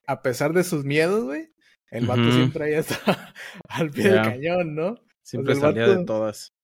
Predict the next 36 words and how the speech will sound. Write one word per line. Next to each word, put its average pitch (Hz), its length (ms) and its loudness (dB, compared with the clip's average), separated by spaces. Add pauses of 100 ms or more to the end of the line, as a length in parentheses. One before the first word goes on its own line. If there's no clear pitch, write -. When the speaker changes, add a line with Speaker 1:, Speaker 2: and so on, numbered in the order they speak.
(240)
Speaker 1:
el 156 120 -4
vato 247 260 0
siempre 233 300 2
estaba 208 440 0
cagado 175 340 0
de 165 120 6
miedo 190 440 0 (400)
y 131 120 -2
como 123 280 -2
quiera 143 260 2
ahí 147 140 2
estaba, 120 380 -2
¿no? 147 180 -6 (540)
Acá 120 320 -2
es 156 80 2
lo 160 100 4
mismo, 131 400 -4
güey. - 120 -18
O 117 60 -14
sea, 127 240 -2
vamos 165 320 2
a, 165 100 0
vamos 165 220 0
a 165 40 -10
tener 170 180 -2
miedo, 175 300 -2
pero 175 400 0 (480)
vamos 117 340 -4
a, 107 300 -2
o 104 40 -8
sea, 107 200 -6
¿de 107 100 -8
qué, 117 200 -6
güey? 110 140 -8 (100)
Si 127 300 -8
no, 180 500 0